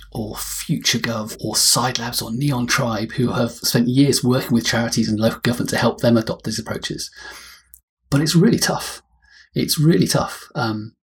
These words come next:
but that's part of the challenge of working in our sector, right? Is, is you're trying to kind of balance, like, short-term needs of individuals with long-term system change in a way that's, you know, really kind of useful to many people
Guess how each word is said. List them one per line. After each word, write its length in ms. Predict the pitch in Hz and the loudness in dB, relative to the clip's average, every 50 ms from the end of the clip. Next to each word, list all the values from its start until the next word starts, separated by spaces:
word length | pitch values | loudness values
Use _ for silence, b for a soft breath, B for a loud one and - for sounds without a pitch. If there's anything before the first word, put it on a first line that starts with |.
| _ - - - | _ -14 -6 0
but 60 | 139 | 2
that's 220 | 143 139 123 - | 2 2 2 0
part 220 | - - 160 147 - | 2 4 4 4 4
of 40 | - | 2
the 60 | 127 | 0
challenge 300 | - - 135 123 120 117 | 2 2 2 2 2 2
of 80 | 120 113 | 0 0
working 260 | 117 113 - - 113 | 0 0 2 2 2
in 60 | 110 | 2
our 100 | 107 110 | 2 0
sector, 340 | - - - - - - - | 0 -2 -2 -4 -6 -8 -10
right? 240 | 92 85 - - - | -8 -10 -10 -10 -8
Is, 240 | - - - B B B B B B B B B B | -6 -6 -6 B B B B B B B B B B
is 320 | - 113 110 110 - - - _ _ _ _ _ | -2 0 0 0 0 -2 -4 _ _ _ _ _
you're 140 | - 117 113 | -6 -4 0
trying 160 | - 123 113 | 2 2 2
to 40 | 110 | 2
kind 120 | - 107 104 | 0 -2 -2
of 60 | - | 0
balance, 360 | - 123 120 120 110 - - | 0 2 2 2 2 0 -2
like, 120 | - - - | -2 -2 0
short-term 600 | - - - - 127 92 - - - 123 110 107 | 0 2 4 4 4 2 2 0 0 0 2 2
needs 180 | 110 110 110 113 | 2 2 2 0
of 60 | 110 | -4
individuals 560 | 107 104 101 - - - 113 110 113 - - | -6 -6 -8 -8 -8 -8 -8 -8 -8 -8 -6
with 140 | - 90 - | -6 -4 -2
long-term 520 | 117 117 120 120 120 113 113 113 113 110 | 0 0 2 2 2 2 2 0 -2 -2
system 300 | 113 - 123 - - 113 | 0 -2 -2 -2 0 -2
change 420 | 110 - - 110 107 107 - - B B B B B B B B B B - | -2 -2 -4 -6 -8 -10 -10 -12 B B B B B B B B B B 0
in 100 | 120 110 | 2 4
a 60 | 113 | 4
way 140 | 113 110 110 | 4 4 4
that's, 460 | 110 113 - - - - - - - - | 2 2 0 0 0 0 0 0 -2 -2
you 80 | 123 104 | -4 -4
know, 80 | 101 - - _ _ _ _ - - | -4 -6 -12 _ _ _ _ -6 -4
really 120 | 120 117 | -2 0
kind 160 | - 117 110 104 | 2 0 0 0
of 80 | 107 | -2
useful 320 | 117 123 - - - 117 110 | 0 2 2 2 2 2 0
to 120 | - - | 0 2
many 240 | 110 110 110 107 107 | 2 4 4 2 2
people 360 | - 120 117 - - 104 - | 0 -2 -4 -4 -6 -12 -12